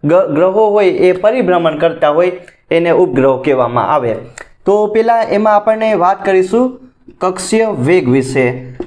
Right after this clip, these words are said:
અ, જેને શું કહેવાય? ઓર્બિટલ વેલોસિટી. તો આ કેટલી હોય? અ, પરિભ્રમણ કરવાનો જે વેગ હોય, એ કેટલો હોય, એ સાબિત કરીશું, બરાબર?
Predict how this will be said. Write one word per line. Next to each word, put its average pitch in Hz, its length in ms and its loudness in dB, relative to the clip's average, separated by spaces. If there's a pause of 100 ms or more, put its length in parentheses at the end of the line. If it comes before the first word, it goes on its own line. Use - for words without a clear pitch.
(100)
અ, 147 140 2
જેને 170 400 -2
શું 214 280 -4
કહેવાય? 214 300 0 (580)
ઓર્બિટલ 208 640 0 (360)
વેલોસિટી. 139 840 -2
તો 196 120 4
આ 214 240 2
કેટલી 240 380 0
હોય? 208 360 0 (320)
અ, 170 280 0
પરિભ્રમણ 196 680 -2
કરવાનો 202 640 0
જે 175 180 0
વેગ 190 280 2
હોય, 190 200 2 (480)
એ 185 80 2
કેટલો 185 300 0
હોય, 180 140 2
એ 165 140 2
સાબિત 147 400 -4
કરીશું, 123 340 0
બરાબર? 202 280 2